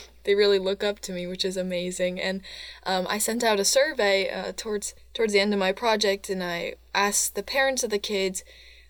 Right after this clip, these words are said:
um, how my project might have affected them, and they all responded, you know, "My kid really gained the love of reading," or, "They're reading more than they would have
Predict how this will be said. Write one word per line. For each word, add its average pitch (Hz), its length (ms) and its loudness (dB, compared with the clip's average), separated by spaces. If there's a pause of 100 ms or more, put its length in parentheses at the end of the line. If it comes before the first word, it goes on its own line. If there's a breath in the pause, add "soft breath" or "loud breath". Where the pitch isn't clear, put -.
(120)
um, 180 300 -2
how 185 300 0
my 180 100 -2
project 185 380 -2
might 175 160 -2
have 180 80 0
affected 196 500 -6
them, 175 260 -6
and 175 240 -8
they 175 360 -4
all 196 200 -6
responded, 196 640 -6
you 185 100 -8
know, 185 180 -8 (460 loud breath)
"My 202 220 4
kid 196 640 2 (340)
really 202 520 4
gained 202 440 2 (260)
the 190 120 6
love 196 200 4
of 190 160 2
reading," 196 540 4
or, 175 260 6
"They're 185 220 4
reading 202 340 2
more 214 220 6
than 220 160 2
they 196 140 6
would 170 200 2
have 170 240 0